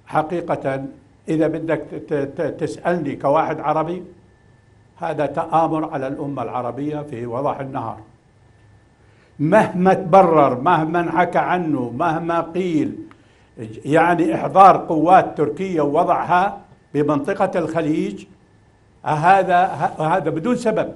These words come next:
ما في أي سبب، ما حد مهدد قطر على الإطلاق. وتم أيضًا علاقتها بإيران. الخروج، الخروج من الإطار العربي والذهاب إلى إطار آخر، هم بالتالي أنا، أنا اعتقادي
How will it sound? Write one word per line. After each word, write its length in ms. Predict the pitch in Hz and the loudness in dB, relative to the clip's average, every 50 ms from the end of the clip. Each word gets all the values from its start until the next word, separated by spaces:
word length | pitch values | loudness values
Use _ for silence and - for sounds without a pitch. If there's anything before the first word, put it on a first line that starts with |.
| - | -2
ما 140 | 165 180 - | 0 0 0
في 240 | - 196 196 208 185 | 0 -2 -4 -4 -4
أي 140 | 180 180 175 | -4 -4 -4
سبب، 420 | - - 196 196 175 156 - 151 | -4 -4 -2 -2 -2 -4 -4 -4
ما 60 | 180 | -4
حد 220 | 156 180 190 175 180 | -4 -2 -4 -4 -4
مهدد 460 | 156 156 170 185 - 160 180 160 - | -4 -4 -4 -4 -4 -6 -8 -8 -8
قطر 380 | - - 190 190 190 185 156 135 | -8 -8 -8 -4 -4 -4 -4 -2
على 200 | 143 170 175 170 | -4 -4 -4 -4
الإطلاق. 600 | 170 185 175 - - 185 185 170 123 - - - _ _ _ _ _ _ _ _ _ _ _ - | -6 -6 -8 -8 -4 -4 -2 -2 -4 -6 -10 -18 _ _ _ _ _ _ _ _ _ _ _ -6
وتم 520 | 120 135 147 147 139 - 202 214 208 208 | -4 -2 -2 -2 -4 -4 -4 -2 -2 -2
أيضًا 300 | 208 214 214 220 214 196 | -2 -2 -2 -2 -2 -2
علاقتها 760 | 185 170 - 175 175 175 175 170 - 208 214 208 - 180 190 | -4 -4 -4 -4 -2 -2 -4 -4 -4 -6 -6 -6 -6 -6 -4
بإيران. 600 | 180 185 190 202 202 202 220 220 208 165 110 95 - - - - _ _ _ _ _ _ _ _ _ - - | -4 -4 -2 -2 0 0 0 0 0 -2 -4 -6 -10 -16 -20 -20 _ _ _ _ _ _ _ _ _ -4 -2
الخروج، 760 | 165 175 165 - 190 180 180 202 240 247 226 175 - - - - 156 | -2 -2 0 0 0 2 4 4 4 4 2 0 -4 -8 -8 -4 -2
الخروج 600 | 151 151 151 - 170 160 165 196 214 214 214 190 | -2 -2 -2 -2 -2 0 2 4 4 4 4 2
من 160 | 175 165 170 | 0 0 0
الإطار 560 | 196 220 220 208 220 170 - 196 185 175 170 156 | 0 0 0 -2 -4 -2 0 0 0 2 0 0
العربي 440 | 143 135 147 185 180 170 156 156 | 0 0 0 0 0 0 0 0
والذهاب 560 | 156 156 156 151 131 151 143 165 208 196 - - | 0 0 0 0 0 0 0 0 0 -2 -2 -4
إلى 360 | - 160 151 160 165 180 147 | -4 -2 0 0 0 -2 -4
إطار 400 | 131 - 175 180 175 160 160 - | -4 -2 0 0 0 0 -2 -2
آخر، 420 | 175 151 143 - - 147 139 143 - - - - _ _ _ _ _ _ - | -2 -2 -2 -2 -2 -2 -2 -2 -4 -10 -18 -20 _ _ _ _ _ _ -4
هم 320 | 208 247 240 - 208 190 | -2 -2 0 0 -2 -2
بالتالي 480 | 185 185 180 - - 196 196 170 143 160 | -2 -2 -4 -2 0 0 0 2 0 0
أنا، 420 | - 226 202 180 143 135 147 147 | 0 0 0 0 -2 -2 -2 -2
أنا 100 | 156 151 | -2 -2
اعتقادي 640 | 127 120 - - 175 - 175 151 120 117 127 151 185 | -2 -2 -4 -6 -4 -2 -2 -2 -2 -2 -4 -6 -6